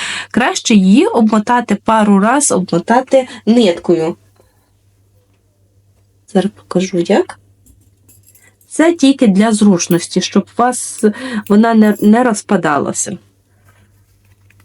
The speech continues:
І трималася більш-менш купки. Так, від цієї тканини, щоб вона однакова була.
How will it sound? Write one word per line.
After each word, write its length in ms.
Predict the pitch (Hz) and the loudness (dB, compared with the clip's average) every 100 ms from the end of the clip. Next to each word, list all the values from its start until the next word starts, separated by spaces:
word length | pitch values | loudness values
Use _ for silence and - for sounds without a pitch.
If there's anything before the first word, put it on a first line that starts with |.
| _ _ _ _ _ _ _ - _ _ _ _ _ _ _ _ _ _ _ _ | _ _ _ _ _ _ _ -20 _ _ _ _ _ _ _ _ _ _ _ _
І 100 | 226 | -2
трималася 760 | 226 208 202 233 226 - 190 - | 0 0 2 2 0 0 -2 -2
більш-менш 760 | 170 208 247 - 190 202 208 - | 0 2 0 0 2 2 0 -2
купки. 480 | - - - 165 - _ _ _ _ _ _ | -4 -4 -6 -14 -14 _ _ _ _ _ _
Так, 300 | 170 165 - | -6 -6 -10
від 120 | 214 | -10
цієї 380 | - 170 165 196 | -2 0 0 -2
тканини, 600 | - 269 285 320 330 349 | -2 0 2 4 4 2
щоб 240 | - 285 285 | -2 -2 0
вона 180 | 302 | 2
однакова 520 | 294 294 277 - 285 277 | 2 0 -2 -2 -2 -2
була. 340 | 277 285 285 | 0 0 0